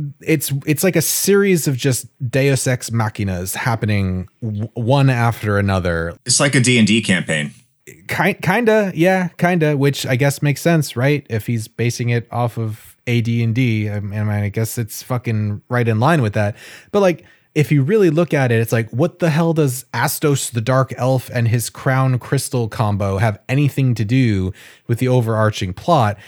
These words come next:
Speaker 1: except it's a thing that your party happened to, to stumble upon, which then leads you to get item X, which then leads you to locking, unlocking, like, thing Y,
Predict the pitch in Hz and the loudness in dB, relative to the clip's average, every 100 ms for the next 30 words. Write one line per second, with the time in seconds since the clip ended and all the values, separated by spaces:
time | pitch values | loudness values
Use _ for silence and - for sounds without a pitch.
0 | - - 120 147 135 127 120 - 160 156 | -8 -4 0 0 0 -2 -2 -2 0 2
1 | 147 143 - - - 127 127 113 - 139 | 2 0 -4 -12 -6 -2 -2 -2 -2 -2
2 | 131 113 - 139 - 147 135 117 - - | 0 -2 -2 -2 2 2 2 -2 -6 -6
3 | 120 - - 202 180 127 110 123 110 110 | -4 -2 0 4 4 2 2 0 2 2
4 | 107 101 - - - 127 123 139 143 139 | 0 -2 -10 -16 -4 -2 -2 0 0 2
5 | 135 143 131 139 135 127 - 127 135 127 | 0 0 0 0 0 -2 -4 -2 0 -2
6 | - 135 143 131 123 147 147 - - - | -2 -2 0 -2 0 -2 -2 -4 -8 -6
7 | 131 123 - - 127 123 123 127 120 123 | -4 -4 -4 -4 -2 -2 -4 -4 -4 -6
8 | 117 123 113 120 131 131 120 117 117 131 | -4 -6 -4 -2 -4 -2 -2 -2 -2 -2
9 | 131 127 123 117 110 104 - - - 135 | 0 -2 -4 -4 -4 -4 -10 -12 -4 0
10 | 127 117 110 127 123 113 110 104 | 0 0 2 4 4 2 2 -2